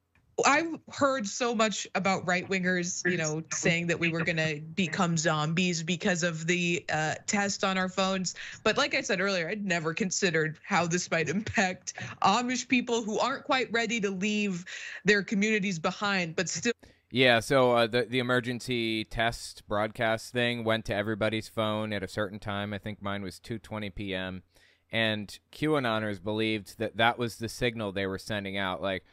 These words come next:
Speaker 2: this entire time, QAnon has been claiming that there's graphene oxide in the vaccine, and anybody that gets a vaccine can have that graphene oxide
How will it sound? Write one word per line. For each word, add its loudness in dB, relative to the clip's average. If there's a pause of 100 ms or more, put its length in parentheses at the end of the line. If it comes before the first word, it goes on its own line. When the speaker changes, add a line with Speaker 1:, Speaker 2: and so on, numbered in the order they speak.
(120)
Speaker 2:
this -2
entire 6
time, 0 (540)
QAnon 4
has -4
been -4
claiming 0
that 2 (340)
there's 4
graphene 2
oxide 2
in -2
the -2
vaccine, -2
and -4
anybody 2
that 0
gets -2
a -4
vaccine 0
can -6
have -2
that 0
graphene 2
oxide 0